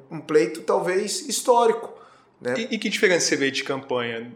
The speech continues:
Speaker 2: daquela época, que era mais
Speaker 1: Ah,
Speaker 2: corpo
Speaker 1: não.
Speaker 2: a corpo ali, hoje em
Speaker 1: É,
Speaker 2: dia que conta
Speaker 1: é,
Speaker 2: também essa questão da
Speaker 1: hoje,
Speaker 2: rede social, não perdendo corpo
Speaker 1: na
Speaker 2: a corpo também?
Speaker 1: época, né, nós tínhamos aí o instrumento do showmício,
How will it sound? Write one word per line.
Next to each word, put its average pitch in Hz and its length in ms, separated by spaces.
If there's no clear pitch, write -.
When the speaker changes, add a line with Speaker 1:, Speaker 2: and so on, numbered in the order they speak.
Speaker 2:
daquela 123 380
época, 120 260
que 147 100
era 127 160
mais 139 440
Speaker 1:
Ah, 175 240
Speaker 2:
corpo 135 220
Speaker 1:
não. 143 160
Speaker 2:
a - 20
corpo 131 340
ali, 143 460
hoje 160 260
em 180 40
Speaker 1:
É, 170 40
Speaker 2:
dia 190 400
que 196 160
conta 170 360
Speaker 1:
é, 220 40
Speaker 2:
também 160 260
essa 165 200
questão 175 240
da - 80
Speaker 1:
hoje, - 100
Speaker 2:
rede - 60
social, 170 300
não 202 120
perdendo 190 380
corpo 233 160
Speaker 1:
na 208 80
Speaker 2:
a - 20
corpo 220 280
também? 110 180
Speaker 1:
época, 92 340
né, 139 200
nós 160 260
tínhamos 175 400
aí 156 360
o 175 40
instrumento 175 920
do 165 240
showmício, 202 760